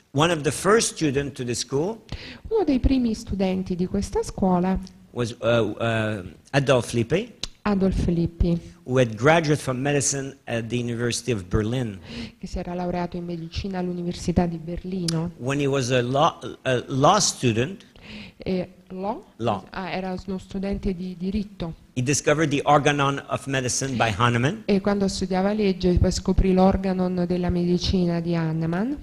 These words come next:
Speaker 1: He switched, uh, branch of study from law school to medical
Speaker 2: E
Speaker 1: school.
Speaker 2: quindi dal diritto decise di passare alla medicina, si iscrisse alla facoltà di medicina.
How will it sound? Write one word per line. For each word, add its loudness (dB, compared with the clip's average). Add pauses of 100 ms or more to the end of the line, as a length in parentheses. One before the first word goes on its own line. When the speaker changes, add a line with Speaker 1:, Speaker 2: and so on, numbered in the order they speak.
(560)
Speaker 1:
He -2
switched, 2
uh, 2 (200)
branch 4
of 0
study 2
from -2
law 6
school -4
to -4
medical 0
Speaker 2:
E -4
Speaker 1:
school. -2
Speaker 2:
quindi 0
dal 2
diritto 2
decise 2
di -4
passare 0
alla -2
medicina, -2
si -4
iscrisse -2
alla -2
facoltà -2
di -2
medicina. -4